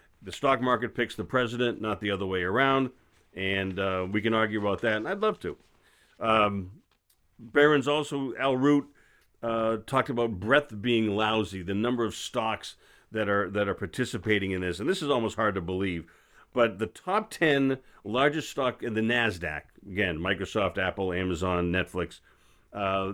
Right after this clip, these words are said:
they're up nine hundred billion dollars in market cap. The other twenty-six hundred or so stocks have lost three hundred billion dollars. So it's the, the top ten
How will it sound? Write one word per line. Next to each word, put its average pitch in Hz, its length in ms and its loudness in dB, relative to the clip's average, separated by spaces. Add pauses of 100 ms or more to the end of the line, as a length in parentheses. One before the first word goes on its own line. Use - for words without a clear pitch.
they're 143 380 4
up 135 200 0
nine 123 440 0
hundred 139 420 -2 (220)
billion 127 360 4
dollars 107 400 2
in 92 120 -2
market 95 320 -2
cap. 73 260 -8 (360)
The 131 220 -10
other 196 300 0
twenty-six 196 800 0
hundred 160 340 0
or 131 140 0
so 117 240 -2
stocks 127 420 -4 (280)
have 131 180 0
lost 120 720 0 (340)
three 147 240 4
hundred 107 260 2
billion 98 320 2
dollars. 82 440 -4 (320)
So 120 340 2
it's 117 300 -2
the, 107 340 -4
the 110 140 -4
top 180 400 -6
ten 120 460 -2